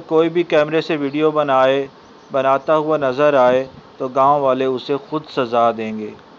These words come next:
मुबशिर सिद्दीक का अपनी वीडियो में ये भी कहना था कि एक खातून ने भी गांव की लड़कियों की वीडियोज़ YouTube पर शेयर की, जिसके बायस पंजाब में उन्हें नदामत का, पंचायत में उन्हें नदामत का सामना करना पड़ा।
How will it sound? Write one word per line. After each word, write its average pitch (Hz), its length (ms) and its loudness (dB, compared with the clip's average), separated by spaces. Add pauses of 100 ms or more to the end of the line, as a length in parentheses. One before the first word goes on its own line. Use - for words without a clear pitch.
(400)
मुबशिर 160 440 -2
सिद्दीक 156 480 -4
का 165 120 0
अपनी 156 260 -2
वीडियो 143 340 -2
में 156 100 -6
ये 143 240 0
भी 160 160 -2
कहना 135 340 0
था 127 240 2 (640)
कि 151 160 -8
एक 160 200 -4
खातून 143 640 -2
ने 151 180 -6
भी 139 160 -6
गांव 139 300 0
की 147 140 -6
लड़कियों 127 400 -4
की 147 140 -8
वीडियोज़ 135 600 -2 (520)
YouTube 160 560 -2
पर 156 160 -2
शेयर 143 360 0
की, 139 380 -8 (400)
जिसके 160 440 -2
बायस 143 420 2
पंजाब 139 440 0
में 143 120 -8
उन्हें 127 320 -6
नदामत 135 540 -4
का, 123 340 0 (520)
पंचायत 147 600 -2
में 160 120 -10
उन्हें 143 300 -6
नदामत 135 540 -6
का 147 120 -2
सामना 127 460 -6
करना 117 360 -8
पड़ा। 110 280 -14